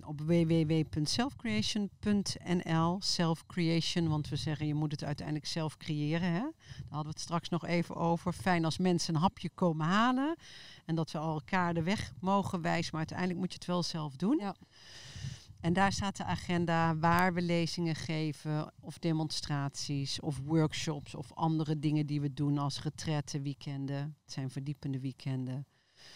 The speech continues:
Speaker 1: Ehm, en wat ik net nog even wilde benoemen ook is, is een,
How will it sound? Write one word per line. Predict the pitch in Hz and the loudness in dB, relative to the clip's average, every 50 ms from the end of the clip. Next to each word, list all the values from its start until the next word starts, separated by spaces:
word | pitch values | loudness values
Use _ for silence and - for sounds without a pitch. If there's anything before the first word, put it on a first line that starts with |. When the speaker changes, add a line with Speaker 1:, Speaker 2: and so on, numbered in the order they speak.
| - - - - - - - - - _ | -20 -18 -20 -20 -20 -20 -20 -20 -14 _
Speaker 1:
Ehm, | 160 151 151 151 147 143 143 143 143 139 139 139 139 135 143 _ - _ _ | -4 -2 0 0 0 0 0 0 0 0 0 -2 -4 -6 -8 _ -20 _ _
en | - 160 160 | -2 0 2
wat | 165 170 175 | 2 0 0
ik | 170 | 0
net | - 175 175 | -2 -2 0
nog | 156 - - | 0 -2 -4
even | - 170 185 170 175 165 156 | -2 0 -2 0 0 -2 0
wilde | 175 175 170 160 151 147 | 0 0 2 0 -2 0
benoemen | 135 156 165 170 190 220 254 240 185 - | 0 2 2 4 4 4 4 4 2 2
ook | - 160 160 165 160 - | 2 0 0 0 0 -2
is, | - - 170 165 - - - _ | -4 -4 -4 -2 -2 -4 -8 _
is | - 165 156 - - - | -4 -4 -4 -4 -6 -6
een, | - 151 156 151 143 | -6 -4 -4 -4 -6